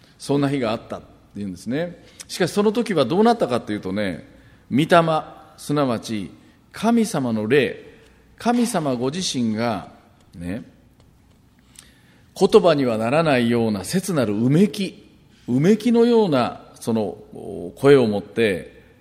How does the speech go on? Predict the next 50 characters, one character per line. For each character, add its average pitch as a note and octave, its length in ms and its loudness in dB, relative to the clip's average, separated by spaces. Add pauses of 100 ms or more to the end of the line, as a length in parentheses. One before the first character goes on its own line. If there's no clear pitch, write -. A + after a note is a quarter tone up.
(220)
私 A2+ 340 0
た A#2+ 100 -4
ち G#2+ 100 -6
の G2 100 -6
た G#2 140 -6
め G2+ 120 -4
に F#2 140 -6
取 G#2+ 240 -2
り B2+ 40 2
な D3+ 120 -2
し - 80 -8
て G2 120 -12
く F2+ 100 -14
だ D#2 100 -16
さ - 120 -20
る。 - 60 -20 (2250)
ど D3+ 140 6
う F#3 60 6
祈 F#3 80 4
っ E3+ 80 0
た D3 80 0
ら C#3+ 60 4
い C#3+ 60 4
い - 20 -6
か C3+ 80 2
わ C#3 140 6
か E3+ 120 2
ら E3 120 2
な C#3+ 120 4
い A#2 80 0
っ - 40 -2
て A2+ 160 -6
い A2+ 80 0
う A2 60 -4
そ C3+ 120 -4
の B2+ 120 -2
日、 A#2 300 -2
無 C3+ 160 -2
理 D#3+ 80 0
し - 60 -6
て A#2 100 -4
祈 C#3+ 200 0
ら D3+ 100 0
ん B2 80 0
で G#2 80 -4
い C#3 100 0
い D#3+ 40 -2
で B2 100 -2
す。 - 240 -14 (360)
ね。 G#2 280 -10